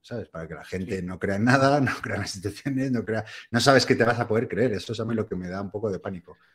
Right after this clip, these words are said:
Speaker 2: Sí, también se ha metido mucho el miedo en el cuerpo a la gente con los deepfakes y tal, ¿no? De
Speaker 1: Ujú.
Speaker 2: que te pueden vender cualquier cosa y no sé qué. Hombre, yo no creo que esto llegue al nivel de deepfake porque ya,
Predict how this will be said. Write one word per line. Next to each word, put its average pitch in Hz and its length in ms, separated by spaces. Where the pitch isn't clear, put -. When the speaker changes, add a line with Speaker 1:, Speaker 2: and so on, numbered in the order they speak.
Speaker 2:
Sí, 175 280
también 151 300
se 175 120
ha - 20
metido 175 280
mucho 170 240
el 147 60
miedo 147 180
en 143 60
el 135 100
cuerpo 147 220
a - 20
la 127 80
gente 143 260
con 135 100
los 123 140
deepfakes 143 800
y 117 80
tal, 113 300
¿no? 123 140
De 120 100
Speaker 1:
Ujú. - 20
Speaker 2:
que 104 140
te 113 120
pueden 131 240
vender 131 220
cualquier 120 320
cosa 147 420
y 120 40
no 113 100
sé 110 140
qué. 123 240
Hombre, 123 240
yo 127 120
no 131 100
creo 131 200
que 123 100
esto 120 260
llegue 117 260
al 110 260
nivel 113 220
de 113 80
deepfake 120 440
porque 117 220
ya, 110 140